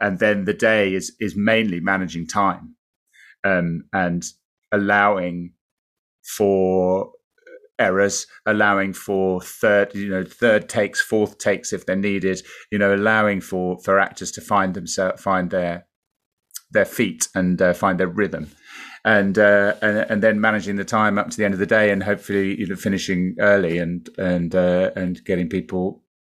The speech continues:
uh, off. And one, one of the things that's, that's been great about recording remotely is that people, generally speaking, are at home. Um, and so they've, they're, they're in, at home anyway. So one, they might as well record something. So most of my actors say yes.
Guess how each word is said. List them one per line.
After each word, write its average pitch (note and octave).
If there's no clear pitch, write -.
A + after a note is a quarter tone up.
uh, F#2
off. F#2
And G#2+
one, B2
one C3+
of A#2
the -
things F#2+
that's, F2+
that's G#2
been F#2+
great G2+
about F#2+
recording G#2
remotely F#2
is F#2
that G#2
people, G2+
generally G2
speaking, G2
are G2
at A2
home. F2+
Um, G2+
and G2+
so G2+
they've, G#2+
they're, G#2+
they're A2
in, G#2+
at -
home G#2
anyway. F2+
So G2+
one, A#2+
they G#2+
might A2
as F2+
well G2+
record G#2
something. F#2+
So F#2
most G2+
of F#2
my F#2
actors F#2
say F2+
yes. F2+